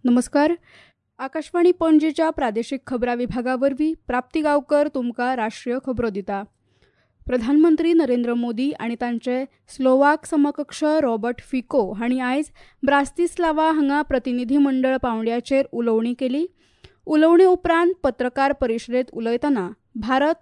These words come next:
आनी स्लोवाकिया ह्या दोनूय देशांमदलो संबंद घटमूट करून भागीदारीचो दर्जो वाडोवपाचो निर्णय घेतला, अशें प्रधानमंत्री नरेंद्र मोदी हांणी सांगलें.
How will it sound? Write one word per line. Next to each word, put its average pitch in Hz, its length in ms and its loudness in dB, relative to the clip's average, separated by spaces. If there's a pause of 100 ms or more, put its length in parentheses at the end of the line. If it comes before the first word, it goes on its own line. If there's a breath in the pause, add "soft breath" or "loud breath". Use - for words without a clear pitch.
(100)
आनी 254 200 0
स्लोवाकिया 269 720 0
ह्या 302 180 0
दोनूय 240 380 0
देशांमदलो 277 840 -2
संबंद 254 560 -2 (120)
घटमूट 240 480 -6
करून 311 320 2 (360 soft breath)
भागीदारीचो 320 720 0
दर्जो 277 440 0
वाडोवपाचो 233 680 -2
निर्णय 254 380 -2
घेतला, 240 420 -6 (280 loud breath)
अशें 254 200 -4
प्रधानमंत्री 269 800 -2
नरेंद्र 226 420 -2
मोदी 240 400 -4
हांणी 220 240 -8
सांगलें. 220 420 -6